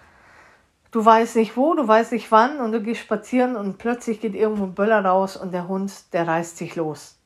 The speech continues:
Der reißt sich aus der Leine los, der, der, der reißt sich vielleicht aus dem Geschirr los und in dem Moment, wenn ein Hund so eine Angst bekommt, dann ist das Gehirn leer. Der denkt nicht nach, sondern der rennt einfach, einfach nur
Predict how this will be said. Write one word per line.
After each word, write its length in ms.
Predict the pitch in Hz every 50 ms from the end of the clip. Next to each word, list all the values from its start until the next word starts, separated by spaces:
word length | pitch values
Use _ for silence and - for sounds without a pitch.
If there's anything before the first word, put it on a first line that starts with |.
| _ -
Der 100 | 165 165
reißt 280 | 180 180 196 208 -
sich 180 | - 220 202 -
aus 180 | 175 180 - -
der 100 | 185 175
Leine 300 | 180 185 214 226 233 220
los, 480 | 202 190 202 208 208 214 214 214 -
der, 260 | - 190 180 175 143
der, 380 | 123 196 185 175 175 175 165 - - _ _ - _ _ _ _ - - _ _
der 140 | - 185 175
reißt 300 | 175 165 185 202 202 -
sich 140 | - 196 190
vielleicht 300 | - 196 180 185 185 -
aus 160 | - 185 -
dem 140 | - 180 175
Geschirr 340 | 175 170 - - 226 233 226
los 560 | 214 202 190 190 202 202 220 220 220 214 -
und 420 | - - 190 185 190 185 185 - - _ - - - _
in 140 | - 196 208
dem 140 | 202 233 240
Moment, 480 | 240 233 226 208 202 202 190 190 - -
wenn 100 | 180 185
ein 260 | 196 196 185 160 156
Hund 240 | 240 254 262 247 -
so 200 | - 247 233 196
eine 320 | 190 190 190 196 202 -
Angst 380 | 175 180 190 196 - - - -
bekommt, 380 | 175 - - 160 165 175 175 -
dann 140 | 165 -
ist 220 | - - - - -
das 140 | - - -
Gehirn 520 | 208 202 185 185 196 208 208 208 196 185
leer. 340 | 180 185 185 170 156 139 - - - - - - - _
Der 100 | - 180
denkt 380 | 175 175 185 196 220 226 - -
nicht 220 | 196 185 180 -
nach, 340 | 196 185 175 170 165 - -
sondern 340 | - - 185 175 175 170 165
der 180 | 175 165 160 165
rennt 320 | 180 202 214 202 - -
einfach, 420 | 160 151 143 - - 151 - -
einfach 320 | - 196 190 196 - 196 190
nur 320 | 190 190 190 185 190 190